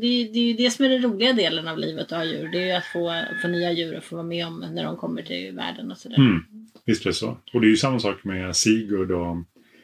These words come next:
Speaker 2: alltså, våra getter.
Speaker 1: Ja.
Speaker 2: Bocken Sigurd som är så skygg så han springer liksom så fort han kan.
Speaker 1: Mm.
Speaker 2: Och geten Randi och geten Andra.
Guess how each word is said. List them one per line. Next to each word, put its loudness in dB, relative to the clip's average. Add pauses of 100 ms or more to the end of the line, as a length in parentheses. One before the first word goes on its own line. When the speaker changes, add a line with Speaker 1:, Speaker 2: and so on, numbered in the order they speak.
(500)
Speaker 2:
alltså, 0
våra 4
getter. -2
Speaker 1:
Ja. 0 (360)
Speaker 2:
Bocken 0
Sigurd 4
som -2
är 0
så 0
skygg 2
så 0
han 2
springer 0
liksom -2
så -4
fort -4
han 2
kan. -2
Speaker 1:
Mm. -2 (420)
Speaker 2:
Och 0 (300)
geten 2
Randi 2
och 6
geten 2
Andra. 2